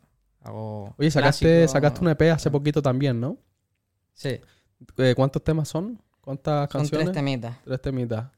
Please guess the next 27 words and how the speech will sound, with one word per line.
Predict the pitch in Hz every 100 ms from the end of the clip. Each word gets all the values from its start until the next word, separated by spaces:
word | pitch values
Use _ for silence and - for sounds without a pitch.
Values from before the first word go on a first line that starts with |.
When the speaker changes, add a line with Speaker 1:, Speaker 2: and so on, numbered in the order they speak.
| _
Speaker 1:
Hay | 139 139 139 135 135 135
uno, | 135 135 131 131 127 127 123 104
la | 123 123 120
tercera | 123 120 139 139 143 143
es | 139
una | 139 135 139
outro | 143 139 131
de | 131 127 127
a | 120 120
piano, | 147 165 202 254 _ _
que | 127
es |
solamente | - 135 127 135 135 120
piano. | 135 160 175 220 _ _ _ _ _ _ _ _ _
La | 139 127
primera, | 123 123 127 139 143 143 139 131 -
eh, | 135 139 135 135 131 127 123 123 _ _ _ _ _ _ _ _ _ _ _ _ _ _ _ _
no | 139 190
sabría | - 240 190 190 165 139 127
en | 123 113
qué | -
encasillarlo, | 147 143 147 - 120 135 123 110
la | 107
verdad, | 107 117 127
en | 117 113
qué | 131
género. | 127 127 113